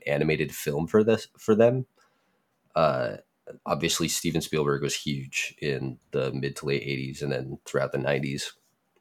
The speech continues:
uh, just as a producer, director. Uh, and, and sort of to help, uh, court Spielberg into, uh, creating that animated film, Gene McCurdy, who was the head of animation at Warner Brothers, brought Tom Ruegger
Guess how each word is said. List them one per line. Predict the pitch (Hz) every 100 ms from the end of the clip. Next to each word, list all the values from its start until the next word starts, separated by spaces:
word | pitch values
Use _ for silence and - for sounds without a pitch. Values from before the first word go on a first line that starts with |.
| -
uh, | 73 62
just | 69 73
as | 71 69
a | 71 60 - _ -
producer, | 78 69 69 67
director. | 62 62 - - 71 73 _ - -
Uh, | 82 76
and, | 85 85 73
and | 87 82 - _ -
sort | - 104
of | 104
to | - 82
help, | 101 92 - - - - - _ -
uh, | 85 67 65 -
court | - - 110 90 -
Spielberg | - - - 82 78 76 71 69
into, | 82 76 - 76 69 67 - _ _ _ -
uh, | 67 57
creating | - - 78 78 73 69 69
that | 69 64 -
animated | 78 73 69 69
film, | - 110 87 73 71 - - _ -
Gene | 90 80
McCurdy, | 76 85 78 73
who | 69 76
was | 71 82 85
the | 82
head | 73 73
of | 71
animation | 67 65 78 - 69
at | 65
Warner | 69 69
Brothers, | 67 65 65 - _
brought | 73 76 82 -
Tom | - 78 71
Ruegger | 71 71 67